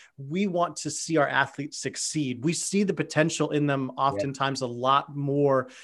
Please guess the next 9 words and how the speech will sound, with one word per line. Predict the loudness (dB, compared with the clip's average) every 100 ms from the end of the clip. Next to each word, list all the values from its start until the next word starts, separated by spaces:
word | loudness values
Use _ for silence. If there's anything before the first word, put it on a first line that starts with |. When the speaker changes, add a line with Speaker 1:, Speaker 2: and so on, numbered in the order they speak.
| -20 _ 4
Speaker 1:
or | 6 6 2 -6
sooner | -2 0 2 4 4 2 -2 _ _ 2
than | 2
the | 2
athletes | 0 0 -2 -4 -4
can | -4
see | -2 0
it | 0 0
themselves. | -4 -2 0 0 0 -14 -20